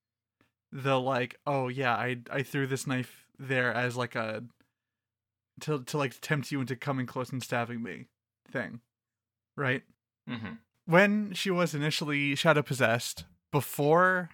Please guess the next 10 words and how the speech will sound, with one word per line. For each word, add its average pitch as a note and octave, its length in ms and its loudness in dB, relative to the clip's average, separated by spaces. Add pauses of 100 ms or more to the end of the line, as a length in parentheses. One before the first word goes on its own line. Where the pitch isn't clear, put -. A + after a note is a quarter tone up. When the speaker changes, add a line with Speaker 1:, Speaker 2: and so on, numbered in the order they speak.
Speaker 1:
she - 180 -4
went C#3+ 220 0
second C#3 340 0
form, B2+ 440 -4 (1400)
what D3 260 6
if E3+ 220 4
he E3 80 2
threw D#3 200 0
the C#3 120 2
knife B2+ 240 2